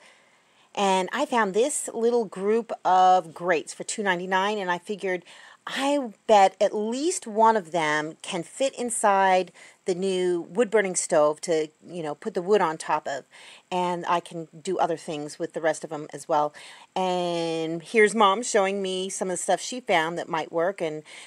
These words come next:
this is a little shelf unit that she wanted me to have to put underneath a mirror she gave me, but we looked at the back and there was no mounting hardware, and we figured, "You know what, that's not such a good deal because we'd have to pay to get the hardware." And she picked this out for my dad because he likes to cook a whole bunch,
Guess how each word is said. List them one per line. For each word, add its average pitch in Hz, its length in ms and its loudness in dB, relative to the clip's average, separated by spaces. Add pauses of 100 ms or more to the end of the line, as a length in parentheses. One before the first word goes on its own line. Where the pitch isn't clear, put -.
this 208 160 -2
is 208 80 -4
a 208 60 0
little 202 180 2
shelf 196 600 4
unit 180 460 -4
that 233 120 -6
she - 160 -6
wanted 175 260 -2
me 170 120 -8
to 175 80 -4
have 160 480 -4
to - 80 -12
put 196 180 -8
underneath 175 340 -2
a 175 40 -10
mirror 190 280 -4
she - 160 -8
gave 160 220 -4
me, 170 100 -8
but 165 200 -8
we 220 80 -6
looked 349 180 -2
at 349 80 0
the 294 80 -2
back 220 320 6
and 202 100 -4
there 196 60 -2
was 170 160 -4
no 220 160 2
mounting 196 560 0
hardware, 233 640 6 (440)
and 202 100 -2
we 202 80 2
figured, 185 300 -2
"You 226 80 -4
know 233 100 2
what, 220 300 6
that's 208 200 2
not 208 160 -8
such - 160 -12
a 180 40 -10
good 160 200 -6
deal 170 220 0
because 160 380 -14
we'd 175 80 -8
have 160 160 -4
to - 80 -16
pay 175 240 -6
to 156 60 -6
get 165 200 -8
the 151 200 -2
hardware." 240 500 2 (380)
And 196 500 0
she 277 160 -6
picked 285 180 -8
this - 340 -6
out 233 220 4
for 233 100 -8
my 196 140 -2
dad 208 380 6
because 196 240 -6
he 208 160 -4
likes 185 220 2
to - 80 -14
cook - 200 -12
a 247 80 -2
whole 254 160 0
bunch, 233 400 0